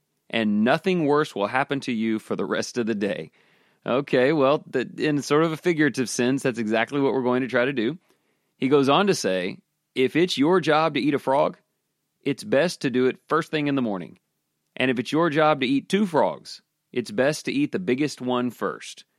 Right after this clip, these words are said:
So that's what we're going to talk about today, all of those comments that he made. But if I could remind you of something, in the early stages of this program, we had three episodes. I think it was numbers one, two, and four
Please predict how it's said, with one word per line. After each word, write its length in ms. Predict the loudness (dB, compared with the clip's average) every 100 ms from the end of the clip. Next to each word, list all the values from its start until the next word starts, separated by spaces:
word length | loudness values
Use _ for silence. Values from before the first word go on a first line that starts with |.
| _ _ _ _ _ -8
So 160 | 0
that's 180 | 2 2
what 100 | 0
we're 80 | 2
going 140 | 2
to 60 | 2
talk 180 | 0 2
about 220 | 2 0
today, 320 | 0 0 0
all 400 | 2 4 6 4
of 80 | 2
those 200 | 2 0
comments 460 | 0 0 0 -4 -4
that 140 | -4
he 80 | -4
made. 340 | -6 -8 -10 -12 _ _ _ _ 0
But 140 | 2
if 100 | 4
I 80 | 2
could 140 | 4
remind 420 | 2 4 4 2 2
you 80 |
of 80 | 0
something, 480 | 0 -6 -4 -6 -6 -2
in 140 | -2
the 120 | -2 0
early 320 | 0 2 0
stages 500 | 0 0 0 -2 -4
of 80 | -4
this 160 | -4
program, 720 | -4 -2 -2 -2 -6 -6 -10 -14 _ _ -2
we 100 | 0
had 220 | 0 -2
three 240 | -2 2
episodes. 500 | 0 -2 -4 -4 -4
I 60 | -6
think 180 | -6 -4
it 80 |
was 140 | -4 -4
numbers 360 | -2 -2 -6
one, 440 | -6 -4 -2 -4 -6
two, 360 | -2 0 0 -2
and 120 | -6
four 540 | -6 -4 -2 -4 -8